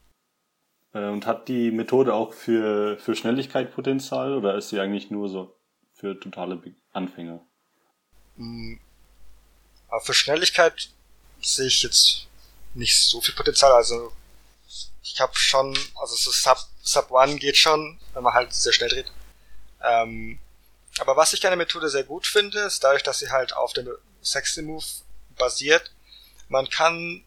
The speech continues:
Speaker 2: diese Methode anwenden auf viele andere Würfel. Also,
Speaker 1: Mhm.
Speaker 2: keine Ahnung, klar, Megaminx kann man damit lösen, aber auch viele andere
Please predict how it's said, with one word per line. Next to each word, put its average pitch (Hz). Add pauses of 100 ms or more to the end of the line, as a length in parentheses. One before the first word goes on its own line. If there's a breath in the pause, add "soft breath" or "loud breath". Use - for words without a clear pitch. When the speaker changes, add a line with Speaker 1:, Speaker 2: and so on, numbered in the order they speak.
(140)
Speaker 2:
diese -
Methode 139
anwenden 151
auf 135
viele 143
andere 139
Würfel. 135 (600)
Also, 117 (640)
Speaker 1:
Mhm. 120
Speaker 2:
keine 131
Ahnung, 120 (220)
klar, 120
Megaminx 135
kann 139
man 135
damit 135
lösen, 135
aber 131
auch 131 (760)
viele 113 (560)
andere 120